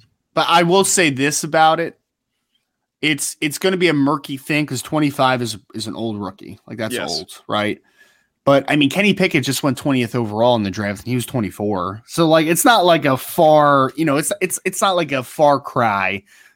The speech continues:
Speaker 1: from
Speaker 2: Mm-hmm.
Speaker 1: twenty-four to twenty-five. But, yeah, it's, it's gonna be a major talking point. It's just, I wish that Hendon Hooker was developed properly during his college career. Like, I think that it, this is the
Speaker 2: Damn
Speaker 1: fault of
Speaker 2: Virginia
Speaker 1: Virginia
Speaker 2: Tech.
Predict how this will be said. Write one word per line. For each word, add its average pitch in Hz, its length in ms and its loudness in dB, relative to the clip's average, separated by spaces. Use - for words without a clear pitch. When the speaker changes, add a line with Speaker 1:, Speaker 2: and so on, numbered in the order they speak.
Speaker 1:
from 131 120 -4
Speaker 2:
Mm-hmm. 117 100 -6
Speaker 1:
twenty-four 127 360 -4
to 113 80 -4
twenty-five. 107 640 -2
But, 139 160 0
yeah, 139 160 2
it's, 143 180 -4
it's 160 140 -2
gonna 196 160 2
be 180 80 4
a 165 40 2
major 143 240 0
talking 127 380 0
point. 120 300 -4
It's 127 120 -4
just, 120 300 -8
I 165 80 6
wish 196 180 4
that 185 120 2
Hendon 170 220 0
Hooker 160 300 -2
was 135 240 -2
developed 123 640 -2
properly 101 760 -4
during 104 220 -8
his 98 120 -8
college 98 360 -4
career. 95 240 -8
Like, 98 200 -6
I 117 140 0
think 135 240 -2
that 131 100 0
it, 120 140 -2
this 175 200 2
is 170 120 0
the 143 80 2
Speaker 2:
Damn 147 120 4
Speaker 1:
fault 151 160 4
of 139 80 0
Speaker 2:
Virginia 143 440 4
Speaker 1:
Virginia 123 160 2
Speaker 2:
Tech. 87 240 -2